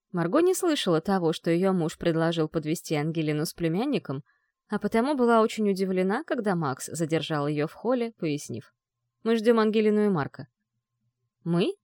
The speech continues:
Или ты?" "Что? Макс, я же не слепая. Я вижу, как ты сегодня весь день смотришь на эту сушеную воблу". "Рита, прекрати. Мы живем с ними в одном доме. На улице холодно, а мы все после бани и бассейнов.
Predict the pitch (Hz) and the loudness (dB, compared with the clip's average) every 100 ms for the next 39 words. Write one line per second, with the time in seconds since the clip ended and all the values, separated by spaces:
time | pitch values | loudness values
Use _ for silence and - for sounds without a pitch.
0 | _ _ _ _ 233 214 - 139 _ _ | _ _ _ _ 0 0 -2 -12 _ _
1 | _ _ _ _ _ _ _ _ _ - | _ _ _ _ _ _ _ _ _ -6
2 | 190 330 _ _ _ _ _ 220 196 - | -6 -6 _ _ _ _ _ 0 0 0
3 | 170 196 240 262 302 - 190 233 151 170 | -4 -2 -2 -4 -8 -4 -2 -2 -4 -8
4 | _ _ _ _ - 311 285 302 320 - | _ _ _ _ -2 0 0 0 -4 -4
5 | 262 262 226 208 214 226 190 180 - 170 | -2 2 2 4 4 4 2 0 0 0
6 | 160 - 165 160 - 175 175 170 180 170 | -2 0 -2 -2 -4 -2 0 0 -2 -2
7 | 135 139 143 _ _ _ _ _ _ - | -4 -4 -6 _ _ _ _ _ _ -8
8 | 170 151 196 214 196 - 131 147 - 202 | -6 -4 -2 -2 -2 -4 -10 -6 0 2
9 | 214 330 349 240 220 202 240 277 208 156 | 4 2 2 2 4 2 2 0 2 0
10 | 131 - _ _ _ - 254 349 349 330 | -2 -10 _ _ _ -2 2 2 2 -2
11 | 302 294 269 233 226 - 262 330 294 269 | 2 4 4 2 -6 -6 -4 -2 0 0
12 | 285 254 214 277 202 165 180 - 151 147 | 0 2 4 4 4 2 0 0 0 -2
13 | 165 | -6